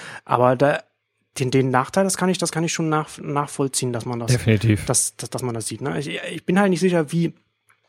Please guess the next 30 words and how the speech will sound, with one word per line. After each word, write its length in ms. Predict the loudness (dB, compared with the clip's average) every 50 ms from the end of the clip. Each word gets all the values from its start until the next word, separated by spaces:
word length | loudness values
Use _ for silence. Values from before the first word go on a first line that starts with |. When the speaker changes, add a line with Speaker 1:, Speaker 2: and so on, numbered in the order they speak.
| _ _ _ -20 -20 -18 -14
Speaker 1:
äh, 180 | -14 -14 -14 -16 _ _ _ _ _ _ _ _ -20 -12 -12 -12 -10 -8
ob 160 | -10 -8 0
das, 200 | 2 2 2 2
ob 120 | -2 -2 -2
das 160 | -2 0 2
nur 80 | 0 0
eine 100 | 0 -2
kurzfristige 800 | 0 0 0 0 0 -2 0 0 0 0 0 -4 -4 -4 -4 -4
Sache 240 | -4 -4 -4 -6 -6
ist 200 | -6 -4 -6 -4
und 140 | -4 -6 -8
ob 140 | -8 -10
sich 80 | -10 -8
das 160 | -8 -8 -6
mittelfristig, 400 | -4 -4 -4 -4 -4 -6 -6 -4
langfristig 420 | -4 -4 -4 -2 -4 -4 -2 -2 -6
nicht 140 | -8 -8
erledigen 480 | -6 -4 -2 -2 -2 -2 -2 -4 -2 -4
wird, 160 | -4 -6 -6 -10 -20 -20 -20 -20 -18 -18 -20 -20 -20 -16
weil 680 | -12 -6 0 2 4 4 6 6 6 6 6 4 4 0 _ _ _ _ _ _ _ _ _ _ _ _ _ _ _ _ _ -10
die 160 | -6 -4 -2
Plattformen 440 | 0 0 0 0 0 0 0 2 2
selbst 280 | 2 2 2 2 0
natürlich 260 | -2 2 2 0 2
ja 160 | 2 0 0 -2
auch, 140 | -2 -4
auch 220 | -6 -6 -6 -4 -2
miteinander 520 | -2 -2 -2 -4 -6 -8 -8 -8 -10 -10 -8
konkurrieren, 680 | -6 -6 -6 -4 -4 -4 0 0 0 0 -2 -8 -6
ne? 200 | -6 -4 -4 -4